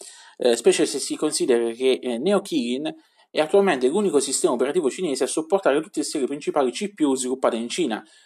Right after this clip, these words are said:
ovvero, eh, Fei Teng, eh, Godson, Zhaoxin, Shenwei,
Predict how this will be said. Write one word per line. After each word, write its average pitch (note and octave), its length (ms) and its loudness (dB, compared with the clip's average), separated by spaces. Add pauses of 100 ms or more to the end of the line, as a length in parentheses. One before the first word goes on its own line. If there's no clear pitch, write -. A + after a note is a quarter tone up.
(260)
ovvero, B2+ 520 2 (140)
eh, G#2 420 -2
Fei G#2+ 400 0
Teng, G3 380 0 (400)
eh, - 240 -12
Godson, F#3+ 800 2 (320)
Zhaoxin, G3+ 960 -2 (160)
Shenwei, G3 800 0